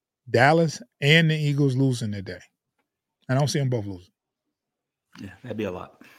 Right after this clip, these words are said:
Speaker 1: That'd be a lot. So, I'm expecting third seed.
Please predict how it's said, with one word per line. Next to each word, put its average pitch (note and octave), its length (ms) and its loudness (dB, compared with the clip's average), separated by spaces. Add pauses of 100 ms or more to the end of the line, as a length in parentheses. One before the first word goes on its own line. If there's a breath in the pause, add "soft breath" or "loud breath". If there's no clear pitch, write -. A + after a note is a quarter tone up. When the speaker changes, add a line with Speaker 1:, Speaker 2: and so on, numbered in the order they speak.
(360 soft breath)
Speaker 1:
That'd B2 80 -4
be B2 80 0
a G#2+ 80 -2
lot. E2+ 220 -10 (340)
So, A2+ 340 -2
I'm E3 140 4
expecting F3 480 2
third D#3 320 2
seed. D#3+ 400 -2